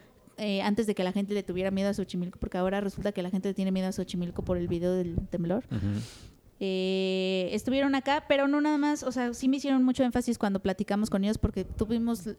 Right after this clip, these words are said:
Speaker 1: el chance de platicar, creo que todos aquí, <laughs> con Lee Unkrich y con Darla Anderson, que es la productora. Lo padre fue que vinieron y como que se propusieron no ver el Día de Muertos como turistas,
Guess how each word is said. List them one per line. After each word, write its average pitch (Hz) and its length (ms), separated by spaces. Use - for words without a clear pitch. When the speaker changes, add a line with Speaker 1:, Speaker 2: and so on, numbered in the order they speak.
Speaker 1:
el 202 100
chance 214 200
de - 40
platicar, 196 460
creo 233 140
que 220 100
todos 220 280
aquí, 226 460
<laughs> - 220
con 220 180
Lee 247 160
Unkrich 233 400
y - 40
con 190 160
Darla 196 680
Anderson, 220 460
que 240 100
es 214 80
la 208 140
productora. 208 480
Lo 262 160
padre 294 320
fue 294 180
que 294 260
vinieron 294 680
y 240 280
como 233 200
que 233 100
se 240 100
propusieron 262 880
no 240 380
ver 226 440
el 214 180
Día 220 180
de 214 80
Muertos 208 360
como 185 260
turistas, 202 680